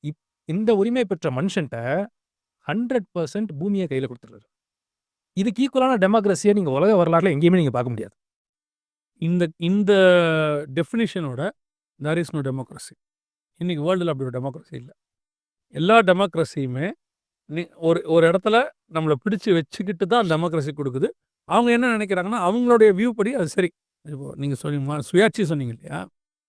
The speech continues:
Speaker 2: மாநில சுயாட்சின்னு ஒண்ணு இருக்குல்ல. மாநில சுயாட்சியை நம்ம மாநில சுயாட்சின்னு தான் சொல்ல முடியும் ஒழிய, சுய ஆட்சி நம்ம இங்க பண்ண முடியாது.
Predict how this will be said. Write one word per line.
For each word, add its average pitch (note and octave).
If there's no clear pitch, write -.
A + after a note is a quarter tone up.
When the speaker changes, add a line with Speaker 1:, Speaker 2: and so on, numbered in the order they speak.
Speaker 2:
மாநில A#3
சுயாட்சின்னு F#3+
ஒண்ணு C#3
இருக்குல்ல. -
மாநில A#3
சுயாட்சியை F3
நம்ம D#3+
மாநில A3+
சுயாட்சின்னு G3+
தான் F#3+
சொல்ல D#3
முடியும் C3+
ஒழிய, B2+
சுய A#3+
ஆட்சி F#3+
நம்ம F3+
இங்க D3
பண்ண C#3+
முடியாது. C3